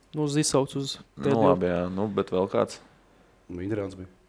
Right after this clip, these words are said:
Speaker 1: Nu, tur ir jāstāsta, man, kas,
Speaker 2: Indrāns.
Speaker 1: ko mēs par
Speaker 2: Indrāns,
Speaker 1: pozīciju
Speaker 2: kurš viņš ir?
Speaker 1: Mm, Indrāns jau,
Speaker 2: Deviņdesmit piektais gads?
Speaker 1: Indrāns jau salīdzinoši vecs
Speaker 2: Nu, jā.
Speaker 1: uz viņu fonu. Bet, ja tā padomā no tiem, kas nav bijis, es domāju, kas
Speaker 2: Un
Speaker 1: var par
Speaker 2: tāds otrs
Speaker 1: pozīciju,
Speaker 2: tobers
Speaker 3: Kas
Speaker 2: ir?
Speaker 3: otrs viens, teiksim.
Speaker 1: kas par pozīcijām vispār tad varētu būt, nu?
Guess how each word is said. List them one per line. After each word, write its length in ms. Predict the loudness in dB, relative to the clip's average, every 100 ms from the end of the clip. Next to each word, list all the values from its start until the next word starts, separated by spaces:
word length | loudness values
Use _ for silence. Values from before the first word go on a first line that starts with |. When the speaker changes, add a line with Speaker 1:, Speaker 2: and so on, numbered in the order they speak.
| _ _ -10
Speaker 1:
Nu, 140 | -10
tur 200 | -6 -2
ir 60 | 0
jāstāsta, 420 | 2 0 0 0
man, 140 | 0
kas, 260 | 4 4 4
Speaker 2:
Indrāns. 80 | 2
Speaker 1:
ko 100 | 2
mēs 180 | 2 0
par 100 | 2
Speaker 2:
Indrāns, 100 | 4
Speaker 1:
pozīciju 360 | 8 6 6
Speaker 2:
kurš 120 | 0 -2
viņš 200 | -6 -6
ir? 60 |
Speaker 1:
Mm, 440 | -8 -10 -12 -6 -2
Indrāns 340 | 2 4 4
jau, 80 | 4
Speaker 2:
Deviņdesmit 20 |
piektais 140 | 2 2
gads? 260 | 0 0
Speaker 1:
Indrāns 320 | 0 6 6 6
jau 100 | 6
salīdzinoši 520 | 6 6 4 -2 2
vecs 260 | 2 2 -2 -4 -4
Speaker 2:
Nu, 120 | -2
jā. 160 | 0 2
Speaker 1:
uz 60 | 0
viņu 140 | -2
fonu. 300 | -2 -2 -2 -6 -16 -18 -18 -20 -12
Bet, 240 | -10 -8
ja 60 | -2
tā 180 | 0 2
padomā 340 | 2 2 2
no 120 | 0
tiem, 200 | 0 0
kas 260 | -2 -6 -4
nav 100 | -4 -4
bijis, 160 | -6 -4
es 260 | 0 0
domāju, 220 | 0 -2
kas 100 | 0
Speaker 2:
Un 40 | 4
Speaker 1:
var 60 | 8
par 120 | 10
Speaker 2:
tāds 100 | 12
otrs 280 | 10 10 8
Speaker 1:
pozīciju, 60 |
Speaker 2:
tobers 320 | 10 12 10 10
Speaker 3:
Kas 100 | 10
Speaker 2:
ir? 120 | 8
Speaker 3:
otrs 140 | 8
viens, 180 | 2 2
teiksim. 260 | 0 -4 0
Speaker 1:
kas 160 | 2
par 120 | 4
pozīcijām 560 | 8 10 10 8 6 4
vispār 240 | 2 0 0
tad 100 | 2
varētu 320 | 6 6 6
būt, 240 | 2 0
nu? 200 | -2 -4